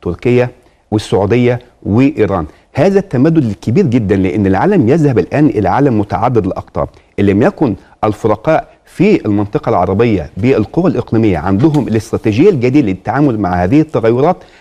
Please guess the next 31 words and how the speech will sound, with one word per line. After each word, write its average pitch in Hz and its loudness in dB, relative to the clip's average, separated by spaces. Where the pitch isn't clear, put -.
هيكون 151 0
لهم 160 2
رؤية 123 2
في 101 -4
هذه 117 -2
السياسة 117 -4
العالمية، 76 -6
ومن 135 4
ثم 131 -2
التأكيد 123 -2
على 104 -2
إيران 139 2
في - -6
سيادتها 104 -2
على 107 0
أراضيها 127 0
شيء 160 -2
مهم، 147 0
ولكن 143 0
التعامل 135 0
مع 107 -2
البرنامج 120 0
النووي 156 2
هنا 143 2
أمريكا 104 -2
تعامل 110 0
معه 120 0
دائمًا 120 2
بأنه 107 0
هو 92 0
برنامج 98 0